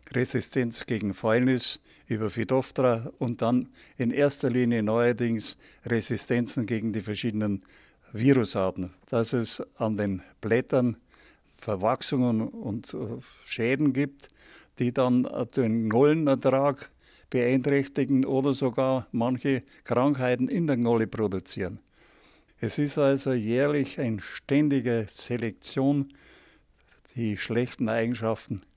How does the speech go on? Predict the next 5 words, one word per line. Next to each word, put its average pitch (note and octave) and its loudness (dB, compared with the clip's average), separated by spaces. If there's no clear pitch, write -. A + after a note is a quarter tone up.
wegzubekommen C3 -2
und A#2+ 0
nur C3 2
die A2+ -2
guten, C3 0